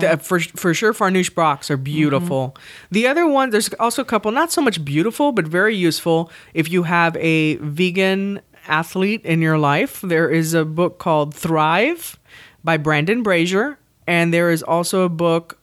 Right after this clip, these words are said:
Speaker 1: from the folks at the No Meat Athlete. And the book is the same title, The No Meat
Speaker 2: Mm-hmm.
Speaker 1: Athlete.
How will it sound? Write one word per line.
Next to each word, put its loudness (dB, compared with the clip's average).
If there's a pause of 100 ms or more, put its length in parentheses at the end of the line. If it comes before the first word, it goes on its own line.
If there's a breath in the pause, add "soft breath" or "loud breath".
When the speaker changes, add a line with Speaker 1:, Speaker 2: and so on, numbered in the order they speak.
(100)
Speaker 1:
from 0
the 2
folks -2
at 0
the -2
No 2
Meat 0
Athlete. -2 (280 loud breath)
And 2
the 0
book -2
is -6
the -4
same 0
title, -2
The -4
No 0
Meat -2
Speaker 2:
Mm-hmm. 2
Speaker 1:
Athlete. -2